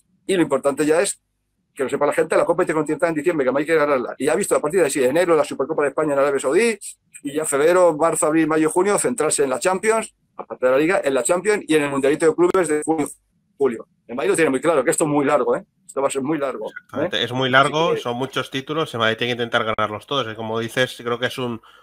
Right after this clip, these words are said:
Speaker 2: un buen plan, así que yo, si fuera Florentino o quien lo decida, es lo que haría, que se operen ya y, y listo. Ahora quería, quería pasar un poquito con el tema de, de Mbappé ya más en profundidad, porque claro, la semana que viene tenemos su presentación, día dieciséis a las doce de la mañana, para quien, eh, esté allí en, en Madrid que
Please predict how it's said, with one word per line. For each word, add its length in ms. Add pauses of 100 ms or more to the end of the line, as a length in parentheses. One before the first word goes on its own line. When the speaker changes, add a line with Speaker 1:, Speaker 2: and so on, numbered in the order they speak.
(120)
Speaker 2:
un 140
buen 200
plan, 360
así 300
que 180
yo, 220
si 460
fuera 180
Florentino 760
o 120
quien 220
lo 100
decida, 480 (200)
es 100
lo 120
que 100
haría, 240
que 80
se 60
operen 340
ya 260 (340)
y, 320
y 120
listo. 400 (260)
Ahora 180
quería, 280
quería 200
pasar 200
un 60
poquito 300
con 100
el 120
tema 240
de, 320
de 100
Mbappé 380
ya 100
más 200
en 100
profundidad, 480
porque 180
claro, 300 (340)
la 140
semana 220
que 80
viene 120
tenemos 200
su 80
presentación, 800
día 180
dieciséis 680
a 60
las 80
doce 200
de 40
la 80
mañana, 460
para 180
quien, 180
eh, 560
esté 260
allí 200
en, 180
en 120
Madrid 340
que 320